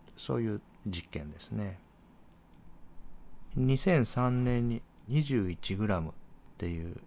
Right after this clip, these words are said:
映画ありましたね。で、私もこの映画は見てないんですけど、人が亡くなった時に、ほんのわずかだけど魂分の重さが軽くなっ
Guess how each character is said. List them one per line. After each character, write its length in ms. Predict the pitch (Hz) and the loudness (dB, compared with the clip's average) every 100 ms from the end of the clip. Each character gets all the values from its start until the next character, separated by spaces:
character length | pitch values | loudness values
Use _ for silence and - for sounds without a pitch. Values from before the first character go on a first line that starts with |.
| - | -6
映 160 | 98 | -4
画 140 | 92 85 | -2 -2
あ 60 | |
り 120 | 82 80 | -2 -4
ま 140 | 73 | -6
し 80 | - | -6
た 120 | - | -6
ね。 280 | 117 113 - - - - - - - - - - - - - - - - - - - - - - - - - - - - - | -4 -6 -8 -16 -20 -20 -20 -20 -20 -16 -16 -12 -10 -10 -10 -12 -10 -8 -8 -10 -10 -10 -12 -14 -14 -16 -18 -20 -18 -16 -6
で、 240 | 120 117 120 | 0 2 2
私 360 | 120 147 - | 4 4 4
も 240 | 151 101 - - | 4 4 0 -6
こ 120 | - 127 | 0 2
の 100 | 139 | 4
映 160 | 143 | 6
画 100 | 147 | 8
は 80 | 147 | 6
見 140 | 127 | 6
て 120 | 120 117 | 2 2
な 140 | 98 | 2
い 60 | 95 | 0
ん 60 | |
で 80 | 80 | -2
す 120 | - | -4
け 100 | - | -4
ど、 240 | 82 80 - - - - - - - - - - | -4 -4 -6 -14 -16 -14 -16 -16 -18 -20 -20 -14
人 260 | - 113 | -2 2
が 100 | 107 | 4
亡 140 | 101 95 | 4 2
く 120 | 104 | 2
な 120 | 101 | 2
っ 40 | |
た 120 | - 95 | 0 -2
時 300 | 98 - 82 | -2 -4 -4
に、 220 | 82 80 - - - - - - - - - | -4 -8 -10 -16 -16 -16 -16 -20 -18 -18 -10
ほ 200 | 107 104 | 0 2
ん 60 | |
の 100 | 101 | 4
わ 120 | 101 | 4
ず 120 | 104 98 | 2 0
か 140 | 85 | -4
だ 120 | 82 | -4
け 100 | 80 | -6
ど 100 | 82 | -8
魂 560 | - 92 90 87 - 87 | -6 -4 -2 -2 -2 -4
分 240 | 87 85 | -4 -6
の 160 | 82 82 | -6 -6
重 200 | - 82 | -6 -6
さ 120 | - | -6
が 100 | 78 - | -8 -8
軽 220 | - 87 | -6 -6
く 120 | - | -4
な 120 | 82 | -4
っ 60 | 82 | -4